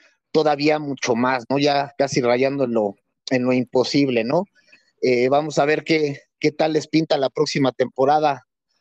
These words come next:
a estos dos, dos equipos, ¿no? Ojalá y el Piojo tenga la oportunidad de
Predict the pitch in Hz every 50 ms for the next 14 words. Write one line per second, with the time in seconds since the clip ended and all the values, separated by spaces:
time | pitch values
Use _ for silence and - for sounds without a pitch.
0 | _ _ _ - 127 147 156 - - 147 135 123 - 143 151 151 139 - - -
1 | 131 151 156 - 156 135 - 170 180 165 - - 143 131 120 143 156 160 - 143
2 | 131 135 143 151 156 156 147 143 131 123 - - 151 143 - 156 139 - 147 139
3 | 143 143 135 123 117 - 123 120 - - 123 123 123 127 131 135 139 139 139 127
4 | 120 113 -